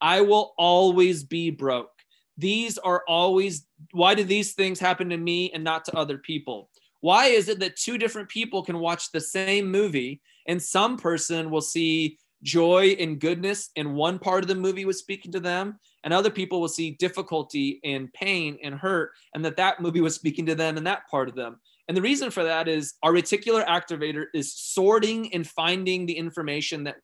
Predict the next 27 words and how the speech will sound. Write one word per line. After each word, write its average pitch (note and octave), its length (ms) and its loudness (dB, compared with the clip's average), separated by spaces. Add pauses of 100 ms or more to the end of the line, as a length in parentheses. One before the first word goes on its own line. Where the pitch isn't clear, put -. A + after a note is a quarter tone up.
we D3 100 -4
want B2+ 240 -8
it - 120 -18
to - 100 -20
find. - 200 -20 (720)
So G3 280 2
we G3+ 160 2
have G3+ 120 -2
a G#3 40 -4
choice - 720 -4 (260)
of D3+ 200 0
what G3 240 0
we G#3+ 140 -4
actually E3+ 640 2
want D3 340 -4
to D#3 100 -16
tell E3 300 2
ourselves. - 800 -12 (460)
And E3 220 -2
part A#3 280 4
of G3 100 2
what G3 240 2
we F3 80 2
can E3 160 -4
tell G3+ 260 2
ourselves D3 600 0
is, C3 460 -4